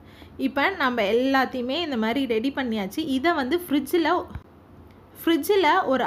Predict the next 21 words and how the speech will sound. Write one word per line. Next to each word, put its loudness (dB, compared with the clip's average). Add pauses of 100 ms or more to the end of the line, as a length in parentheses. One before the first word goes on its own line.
half 2
an -2
hour 2 (120)
வச்சிருந்து -2 (160)
எடுங்க. -2 (280)
எடுத்துட்டதுக்கு 0
அப்புறமா -4 (220)
ஷாலோ 0 (160)
ஃப்ரை -2 (100)
பண்ணுங்க, -2
இல்ல 0 (140)
டீப் -4
ஃப்ரை -2 (140)
கூட -2 (100)
பண்ணிக்கலாம். -2
நான் 0
இன்னைக்கு -4 (120)
டீப் -4
ஃப்ரை 0 (140)
தான் -2
பண்ண -2